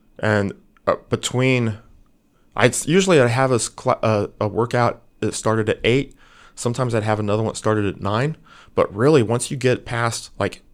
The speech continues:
eight thirty, everyone's in class until pretty much, like,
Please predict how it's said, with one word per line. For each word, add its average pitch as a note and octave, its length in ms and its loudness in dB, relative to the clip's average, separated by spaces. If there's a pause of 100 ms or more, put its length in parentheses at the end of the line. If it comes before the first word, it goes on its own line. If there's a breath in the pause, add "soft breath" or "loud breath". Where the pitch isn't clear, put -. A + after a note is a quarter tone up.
(100)
eight A2 220 -4
thirty, C#3+ 380 -2 (380 soft breath)
everyone's B2 480 2
in F2+ 120 -4
class C#3 460 -2
until G#2 300 -4
pretty A#2+ 260 -4
much, - 400 -4 (160)
like, G2+ 260 -14